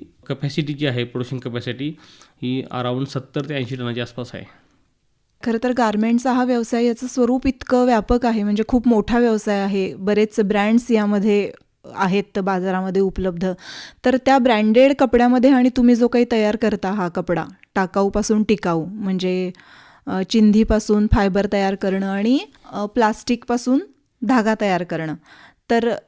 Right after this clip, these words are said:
Speaker 2: याचं सूत आणि ह्या ब्रँडेड कपड्याचं सूत यामध्ये किती फरक असतो आणि हे त्वचेला काही त्याची इजा किंवा असं काही होऊ शकतं का?
Speaker 1: त्वचेला अशी इजा काय होत नाही त्याच्याशी. ते ॲज अ फ्री टेस्ट आमची ओके आहे.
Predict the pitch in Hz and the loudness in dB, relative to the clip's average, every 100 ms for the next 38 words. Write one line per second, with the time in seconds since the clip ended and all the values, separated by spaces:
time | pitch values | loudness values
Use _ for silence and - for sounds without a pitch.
0 | _ - 233 233 233 285 294 285 285 277 | _ -2 2 2 2 -2 0 2 0 2
1 | 277 269 285 277 269 247 240 240 240 226 | 2 4 4 4 2 2 2 0 -2 -4
2 | 208 214 - 196 220 220 233 247 254 269 | -4 -6 -6 -4 -2 -2 -2 -2 0 0
3 | 262 254 254 262 - 262 262 277 277 - | 2 0 0 -4 -2 0 2 2 0 2
4 | 240 277 269 285 277 277 - 247 - 262 | 4 6 4 4 2 -2 0 -2 2 4
5 | 233 196 208 202 233 233 233 254 262 262 | 4 2 0 0 0 0 0 0 2 2
6 | 208 190 - 170 165 175 - _ - 147 | 0 -2 -8 -12 -10 -12 -16 _ -2 0
7 | 170 185 185 180 143 151 156 139 143 147 | 2 2 2 0 2 -2 -2 -2 -4 -6
8 | 127 110 104 113 143 _ _ - - 127 | -8 -8 -10 -12 -14 _ _ -16 -10 -4
9 | 143 147 147 147 143 135 131 135 - 139 | -4 -4 -4 -6 -8 -10 -10 -10 -10 -10
10 | 123 143 110 | -8 -8 -8